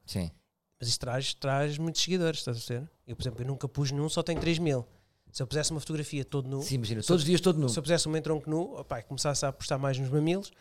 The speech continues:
Speaker 2: e eu acho que isto podia, podia crescer. Eu, eu facilmente chegava aos quinze K, qualquer um de nós.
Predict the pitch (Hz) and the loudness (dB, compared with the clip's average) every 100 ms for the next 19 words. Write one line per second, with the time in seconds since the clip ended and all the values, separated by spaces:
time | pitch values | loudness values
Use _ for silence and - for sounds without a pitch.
0 | - - - _ - 180 185 - 190 - | -20 -20 -20 _ 6 10 10 8 4 2
1 | - 170 185 190 190 190 180 175 - 214 | 0 -4 0 0 0 -4 -4 -2 0 2
2 | 156 123 123 127 117 147 156 151 160 165 | 0 -4 -6 -6 -2 -2 0 -2 0 2
3 | 151 165 170 156 - 151 110 - 180 208 | 2 0 -2 -2 2 0 0 -6 -2 0
4 | 180 170 156 - | 0 0 0 -4